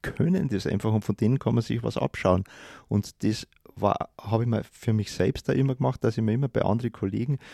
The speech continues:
schon, äh, Impulse für mich selbst, äh, geholt habe. Wenn man, nicht jetzt aktiv, dass ich bei denen oft im Unterricht war, sondern wenn mir einer gesagt hat, "Du, ich hab das so und so gemacht", dann hab ich gedacht, "Ah,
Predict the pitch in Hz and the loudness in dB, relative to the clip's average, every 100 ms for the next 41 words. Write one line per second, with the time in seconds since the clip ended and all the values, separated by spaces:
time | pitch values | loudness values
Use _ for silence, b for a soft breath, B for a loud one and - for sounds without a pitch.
0 | B - 185 156 b b b - 98 95 | B -4 0 0 b b b -2 0 0
1 | 113 104 - 127 117 - 101 98 - 95 | 0 0 0 0 -2 -2 0 0 0 0
2 | - - - - 95 - 98 98 104 - | 0 -6 -12 -6 -6 -4 -2 -2 0 -2
3 | 95 98 101 - B B B - 85 98 | 0 2 2 0 B B B -8 0 2
4 | 135 87 - - 101 - 123 127 - 101 | 4 0 -2 -4 -2 2 4 4 6 4
5 | 104 - 101 107 104 95 - 104 139 - | 4 0 0 2 2 0 0 2 2 2
6 | 151 139 - 127 131 _ _ B B B | -2 -2 2 2 2 _ _ B B B
7 | - - 101 98 98 101 104 98 101 - | -4 0 2 0 0 2 4 4 2 0
8 | 113 - - 117 113 - 101 - 101 95 | -2 -4 -4 -2 -2 0 -2 0 2 2
9 | - 117 147 - 104 104 - - | 0 0 0 0 0 -2 -4 -10